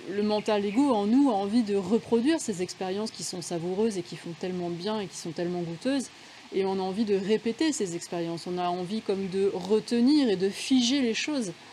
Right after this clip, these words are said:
pour pouvoir les refaire et les refaire encore et encore parce qu'on aime tellement ça. Mais la vie, je sais pas si vous avez remarqué, mais la vie ça fonctionne pas comme ça. Quand on cherche à répéter sans arrêt, sans arrêt les mêmes choses, est-ce que vous avez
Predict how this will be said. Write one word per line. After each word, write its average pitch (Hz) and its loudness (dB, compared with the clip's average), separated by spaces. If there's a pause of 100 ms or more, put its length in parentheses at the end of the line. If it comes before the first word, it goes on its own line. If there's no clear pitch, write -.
(140)
pour 202 -4
pouvoir 214 0
les 202 0 (260)
refaire 233 0
et 190 0
les 196 2
refaire 208 -2
encore 208 0
et 196 -2
encore 208 -2
parce 180 -6
qu'on 185 -6
aime 185 -4
tellement 180 -4
ça. 170 -8 (800)
Mais 202 0
la 190 4
vie, 226 2 (560)
je - -12
sais 175 -4
pas 208 -2
si - -6
vous 175 -4
avez 160 0
remarqué, 208 -2
mais 190 0
la 165 2
vie 214 -4
ça 190 -8
fonctionne 170 -6
pas 160 -6
comme 180 -6
ça. 220 -6 (420)
Quand 190 -4
on 196 -2
cherche 220 -2
à 180 2
répéter 220 0
sans 202 -4
arrêt, 208 -2
sans 185 -8
arrêt 202 0
les 180 0
mêmes 175 -2
choses, 269 -4
est-ce - -8
que 208 -4
vous 180 -4
avez 185 -2